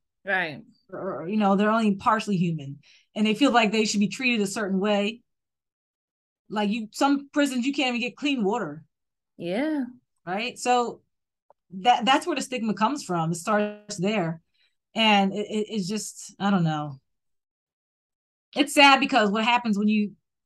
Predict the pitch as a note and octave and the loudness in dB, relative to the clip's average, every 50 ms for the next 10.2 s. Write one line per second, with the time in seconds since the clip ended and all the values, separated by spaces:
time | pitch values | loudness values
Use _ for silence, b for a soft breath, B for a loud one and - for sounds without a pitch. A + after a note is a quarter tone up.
0 | _ _ _ _ _ _ - - C#4+ C#4 C#4 C#4+ A#3 - - - A3+ G#3+ G3 G#3+ | _ _ _ _ _ _ -4 -2 -2 -2 -2 -4 -6 -6 -6 -4 -4 -2 -2 -2
1 | F#3 E3+ G3+ G#3+ A#3+ A#3+ - b b b b b b b _ _ _ _ _ _ | 0 0 0 0 0 -4 -8 b b b b b b b _ _ _ _ _ _
2 | _ _ - G#3+ G#3 G3 - - D4 C#4 C#4+ - - C#4 B3 G#3+ A3 G#3 G3 F3+ | _ _ -8 -8 -8 -4 -2 -2 -2 -2 -2 -6 -10 -10 -8 -6 -2 -2 -2 0
3 | F3+ F#3 F3+ F3 D3 C#3+ C#3 D3 D#3+ - _ _ _ _ _ _ _ _ _ _ | -2 -2 -4 -4 -6 -8 -8 -12 -14 -16 _ _ _ _ _ _ _ _ _ _
4 | _ - G3 G3+ G3+ F#3 E3+ F3+ A#3 B3 B3 - - _ _ _ _ _ _ _ | _ -8 -8 -6 -6 -6 -6 -4 -4 -6 -6 -10 -18 _ _ _ _ _ _ _
5 | _ _ _ _ _ - - - - - G3+ G#3 G#3+ - A3 A3+ B3 B3 F#3+ D#3+ | _ _ _ _ _ -6 -6 -4 -2 -2 -4 -4 -4 -6 -6 -6 -4 -4 -4 -4
6 | D#3+ D#3+ F3 - _ _ _ _ _ _ _ _ _ _ _ _ _ _ _ _ | -6 -8 -10 -12 _ _ _ _ _ _ _ _ _ _ _ _ _ _ _ _
7 | _ _ _ _ _ - G#3+ G3 F#3 A#3 B3 C4 C4+ C#4 B3+ G3 F#3 F3+ - D4 | _ _ _ _ _ -2 -2 0 4 4 4 4 4 4 2 0 0 2 2 2
8 | C#4+ C#4+ - D4 C#4 B3+ A#3+ A3 G3 A3 A3+ A#3+ B3 C#4 D4 E4+ G4+ _ _ - | 2 2 2 0 0 0 0 0 0 2 0 0 0 -2 -4 -8 -10 _ _ -6
9 | A3 A3 G#3+ G#3+ G#3 A3 A#3 B3 A#3+ A3 G#3+ F#3 A3+ C4 C#4+ D4 C4 A#3+ G#3+ G3+ | -4 -2 -2 0 0 -2 -2 -2 -2 -2 -2 0 0 2 2 2 0 0 -2 -2
10 | G3+ G#3 G#3+ | -2 -4 -6